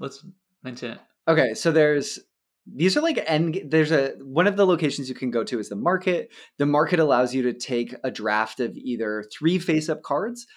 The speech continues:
Speaker 2: or two face-down cards, and you get to pick between them. The first player with the first stone in the boat that goes gets the first choice. There's green cards, which are end game scoring. Statues, which are just, like, classic Phil Walker Harding triangular scoring. So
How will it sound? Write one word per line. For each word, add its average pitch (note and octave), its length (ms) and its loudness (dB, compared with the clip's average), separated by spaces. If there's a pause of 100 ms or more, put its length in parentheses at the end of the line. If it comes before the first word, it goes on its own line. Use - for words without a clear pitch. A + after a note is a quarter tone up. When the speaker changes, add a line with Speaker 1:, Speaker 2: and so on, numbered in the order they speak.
(260)
Speaker 2:
or F#3 340 8
two E3+ 380 -2
face-down B2+ 520 0
cards, A#2+ 260 -2
and A#2 140 -4
you A2 60 -6
get A2+ 100 -4
to - 80 -14
pick A#2 240 -12
between G3 320 -6
them. G3+ 160 -4 (320)
The C3 60 -2
first D#3+ 320 2
player C3 360 2 (240)
with B2+ 300 -2
the B2 80 0
first G#3+ 320 2
stone G3 160 2
in F#3+ 80 -2
the F#3+ 60 -2
boat F#3 240 -2
that F3 120 -4
goes E3 240 -2
gets - 140 -8
the D3+ 80 -10
first D#3 280 -4
choice. D#3 300 -6 (400)
There's D3 260 4
green D#3 400 0
cards, F#3+ 380 0
which D3 160 -6
are C3 120 -2
end C3+ 220 -4
game A#2 200 -2
scoring. C3+ 420 -2 (240)
Statues, D#3 680 0
which C#3 160 -4
are B2+ 60 -4
just, A#2+ 140 -10
like, B2 220 -6 (100)
classic A#2+ 380 -2
Phil B2 180 -2
Walker A#2 280 -4
Harding A2+ 260 -6
triangular A#2 480 -4
scoring. C3 400 -2
So A2 300 -6